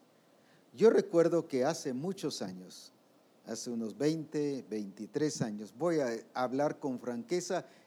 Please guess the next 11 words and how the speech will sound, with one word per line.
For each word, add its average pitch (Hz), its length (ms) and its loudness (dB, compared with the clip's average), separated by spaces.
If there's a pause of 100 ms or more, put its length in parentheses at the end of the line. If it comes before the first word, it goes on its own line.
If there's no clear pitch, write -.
(120)
en 123 160 0
la 120 80 0
escuela 135 460 0
pasada. 113 440 -6 (2250)
Llegué 165 300 4
a 202 60 2
una 185 280 -2
congregación 117 800 -4 (800)
de 110 120 -2
la 120 160 -2
misión 127 420 -6